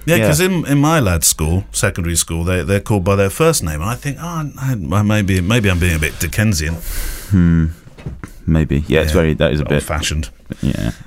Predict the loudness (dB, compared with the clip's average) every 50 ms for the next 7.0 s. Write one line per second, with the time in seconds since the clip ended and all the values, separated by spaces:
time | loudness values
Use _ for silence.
0 | -8 -4 0 2 2 2 2 0 2 2 2 2 2 2 2 0 2 2 2 2
1 | 2 4 2 2 2 2 2 2 2 0 2 4 4 4 4 4 4 4 4 4
2 | 4 4 4 2 2 2 0 2 2 4 4 4 4 2 2 2 2 2 4 4
3 | 4 2 2 0 -2 0 0 2 2 2 0 0 -2 -2 0 2 2 2 2 2
4 | 2 2 2 2 2 2 2 2 0 0 0 0 2 2 2 0 0 0 2 2
5 | 2 2 2 2 2 2 2 2 0 0 0 0 0 0 0 0 0 2 2 2
6 | 2 0 0 -2 -2 -2 -2 0 2 2 4 4 2 2 2 0 0 -2 -4